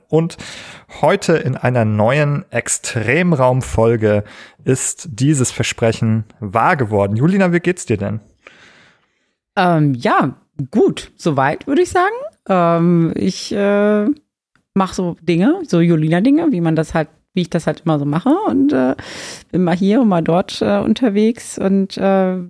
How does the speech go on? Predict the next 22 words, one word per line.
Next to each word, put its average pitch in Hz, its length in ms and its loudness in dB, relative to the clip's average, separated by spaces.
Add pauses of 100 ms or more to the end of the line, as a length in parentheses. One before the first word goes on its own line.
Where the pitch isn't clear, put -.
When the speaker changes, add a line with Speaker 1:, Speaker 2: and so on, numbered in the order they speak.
(180)
Speaker 2:
drehe, 202 480 2 (380)
ich - 120 0
drehe 247 180 0
in 359 60 4
letzter 285 220 2
Zeit 302 180 0
viele 302 300 0
Videos 311 320 -2
tatsächlich. - 600 -8
Bin, 170 340 0
bin, 170 380 -2
ich - 280 -8 (100)
wechsle 214 360 0
so 185 100 0
langsam 208 960 4 (160)
so 185 120 -6
ein 170 40 -8
bisschen 190 240 -4
zum 185 180 -2
Videomedium. 139 1040 -2 (580)
Speaker 1:
Oha, 110 640 0 (480)
oha. 104 520 -2